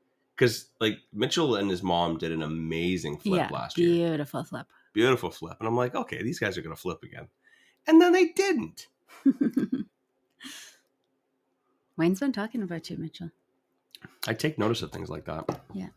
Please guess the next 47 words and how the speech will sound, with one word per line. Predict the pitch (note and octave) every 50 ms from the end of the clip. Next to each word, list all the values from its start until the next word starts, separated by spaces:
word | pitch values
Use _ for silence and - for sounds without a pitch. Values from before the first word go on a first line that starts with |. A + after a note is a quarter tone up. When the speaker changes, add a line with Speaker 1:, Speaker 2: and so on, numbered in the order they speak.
| _ _ _ _ _ _ _ _ _ _ _ _ - - - - - _ -
Speaker 1:
Is, | A#2 A2+ A2+ A#2+
uh, | B2 B2 A#2+ A#2 A2+
is | A#2+ -
Kathleen | - C3+ D#3 D3+ - D#3 D3 C3+
calling | - B2+ A#2 A#2+ A#2 A2+
in | A2+ A#2 A#2+
or, | G2 G2 F#2+ F#2+ - -
oh, | F#2 G#2 C3 - - _ _ _ _ -
finger | F2 F2 E2 E2+ E2
slipped. | - - D#2+ D#2 D2+ - - _ _ _ _ _ _ _ _ _ _ _ _ _ _ _
Finger | - - - - - F2 E2+ E2+ E2+ F2
slipped. | - - E2 D2+ - - - -
Speaker 2:
<laughs> | - - - - - - - -
Speaker 1:
Uh, | G2+ G2 F#2+ F2+ F2+
it's, | F2+ - -
like, | G#2+ G2 -
the | - G#2
most | G2+ G2+ G2 -
annoying | G2 F#2+ F2+ F2 F2 F2+ F2+ F2+ E2 -
thing | F2+ E2+ D#2 D#2
is | D2+ D2 -
that, | D#2+ D#2 D2 -
like, | D2+ D#2 D2+ - -
you | F2 E2+
finally | - F#2 F2+ F#2 F#2 F2+ E2+
see | - - F2 D#2
someone | - G2+ G2+ G#2 G#2+
wants | G#2+ G#2 G#2+ -
to | F#2+
call | - - F#2+ G2 G#2 A#2
in | A#2 G2+ F2 E2 D#2+
and | E2 E2+ E2+
they're | F2 F2
like, | E2+ E2 - -
"Oh | G2 F#2
yeah, | F2 E2+ D#2 D2+
sorry, | - - - D#2 C#2 C#2
my | C#2 C#2+ C#2
finger | - C#2+ C#2+ C2 C2 C#2
slipped. | - - B1+ C2+ - -
I | C2+ C2+
was | C#2 C#2
just | C#2+ - -
hitting | - - - -
the | -
heart | D2 C2+ - -
button." | C#2 C2+ - D2